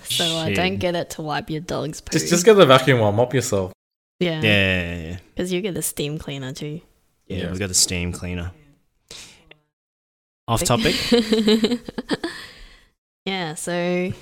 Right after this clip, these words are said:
Speaker 2: Yeah, where do we, <clears throat> we're talking about money, so wealth, different levels of wealth.
Speaker 1: Actually, let's end it on, like, how you see money and being rich or wealthy now.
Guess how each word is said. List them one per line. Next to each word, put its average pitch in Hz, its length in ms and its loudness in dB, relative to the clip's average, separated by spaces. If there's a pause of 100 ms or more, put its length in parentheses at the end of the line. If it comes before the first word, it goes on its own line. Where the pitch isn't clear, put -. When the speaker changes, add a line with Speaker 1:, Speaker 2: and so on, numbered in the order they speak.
(360)
Speaker 2:
Yeah, 110 140 2
where 113 160 6
do 135 80 4
we, 139 140 6 (280)
<clears throat> - 120 -16
we're 127 400 4
talking 151 160 4
about 117 200 4
money, 98 380 0
so 95 260 0
wealth, 95 480 -4 (800)
different 120 240 0
levels 110 260 2
of 92 140 -4
wealth. 98 420 -2 (500)
Speaker 1:
Actually, 202 460 -2
let's 214 380 -2
end 190 260 0
it 202 140 2
on, 175 480 -2 (1400)
like, 160 300 -4 (100)
how 208 200 2
you 226 160 4
see 190 260 0
money 165 580 -2
and 156 200 -6
being 151 220 -4
rich 143 300 -8
or 151 100 -6
wealthy 151 400 -6
now. 139 480 -4